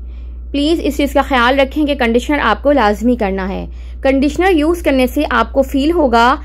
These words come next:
कि after styling easily आपके हेयर्स straightener के अंदर से pass हो जाएंगे। अगर आपने कंडीशनर नहीं किया और आपके बाल dry हैं तो, और आपने सिर्फ शैम्पू किया हुआ है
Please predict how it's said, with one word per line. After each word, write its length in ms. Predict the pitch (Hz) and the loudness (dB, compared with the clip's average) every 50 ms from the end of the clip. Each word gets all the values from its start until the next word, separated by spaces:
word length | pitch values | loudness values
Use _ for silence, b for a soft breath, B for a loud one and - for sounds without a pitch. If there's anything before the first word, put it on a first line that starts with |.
| B B B B | B B B B
कि 60 | 277 - | -2 0
after 360 | 247 240 240 240 - 370 392 - 277 | 2 0 0 0 -2 -2 0 0 -2
styling 440 | - - 285 240 226 226 247 262 269 - - 311 | -2 -2 -2 0 2 2 2 0 0 -2 0 2
easily 440 | 330 339 311 302 320 262 226 208 - - | 4 4 4 4 2 2 2 -2 -4 0
आपके 400 | 214 233 247 254 247 - 311 311 302 | 2 2 2 2 2 0 -2 0 2
हेयर्स 440 | 262 277 240 233 226 214 214 190 - B B B B B B B 294 | 4 6 6 6 6 4 2 0 -2 B B B B B B B -4
straightener 480 | 262 - - 302 302 294 311 339 370 | -4 -2 -2 -2 -2 0 0 -2 0
के 140 | 359 349 311 | 0 0 0
अंदर 300 | - 247 247 247 254 254 | 2 4 4 6 4 4
से 160 | 240 - 339 - - - | 2 2 -2 -2 2 2
pass 300 | 262 233 226 233 - 262 | 4 4 4 2 2 0
हो 100 | 226 202 | 0 2
जाएंगे। 520 | 202 202 196 190 185 175 180 175 170 165 - - - - - - - _ - - - | 2 0 -2 -2 -2 -4 -4 -6 -6 -8 -12 -14 -16 -16 -16 -16 -16 _ -10 -2 0
अगर 240 | 247 254 302 370 392 | 0 4 4 4 4
आपने 280 | 381 330 330 - 339 320 | 4 2 0 0 -2 2
कंडीशनर 440 | 320 294 277 269 262 - - 269 262 | 2 2 2 2 -2 -2 -4 -2 0
नहीं 240 | 254 247 254 254 240 | 0 0 0 -2 -2
किया 240 | 247 240 233 233 233 | -2 -2 0 0 0
और 180 | - 254 262 | 2 2 2
आपके 380 | - 262 262 269 269 - 320 320 254 | 2 2 0 0 0 0 -4 -2 2
बाल 440 | 240 226 220 220 220 226 233 262 - - 220 | 2 4 4 4 2 2 0 -2 -4 -8 -6
dry 360 | 185 220 226 220 226 240 277 | -2 0 0 2 2 0 0
हैं 400 | 277 240 226 240 277 285 285 - | 0 -2 -2 -4 -4 -6 -4 0
तो, 160 | 262 247 254 | 2 4 4
और 260 | 254 254 240 240 247 262 | 4 4 2 2 2 2
आपने 340 | 254 240 226 226 233 254 | 2 0 0 0 0 -2
सिर्फ 180 | 247 302 320 330 | -2 -2 -6 -6
शैम्पू 380 | - - 262 247 247 247 330 294 | -2 0 0 0 2 0 -2 -2
किया 220 | - 262 247 226 220 | 0 0 2 2 2
हुआ 240 | 233 240 226 220 220 | 2 2 2 2 2
है 280 | 233 247 226 233 262 | 0 0 0 0 0